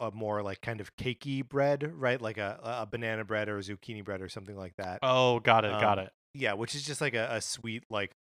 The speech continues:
Speaker 1: loaf of cake, basically. Um, and I would say the most complicated thing that we make is primarily Sarah. She makes the process, but we'll, we'll make pizza,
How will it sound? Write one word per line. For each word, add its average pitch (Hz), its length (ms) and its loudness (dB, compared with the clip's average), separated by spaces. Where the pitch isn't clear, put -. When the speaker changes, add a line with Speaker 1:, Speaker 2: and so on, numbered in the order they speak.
Speaker 1:
loaf 101 360 -6
of 98 220 -6
cake, - 360 -6
basically. 95 500 -12
Um, 87 140 -6
and 135 120 -4
I - 60 0
would 180 80 -2
say - 40 4
the - 60 -2
most - 60 2
complicated - 240 0
thing - 40 -4
that - 60 -2
we - 60 0
make - 40 -2
is - 60 -8
primarily - 240 0
Sarah. - 120 -2
She - 60 -4
makes - 160 -4
the - 60 -6
process, 101 400 -6
but 107 260 -8
we'll, 120 280 -6
we'll 127 120 -2
make 123 320 -2
pizza, 120 520 -2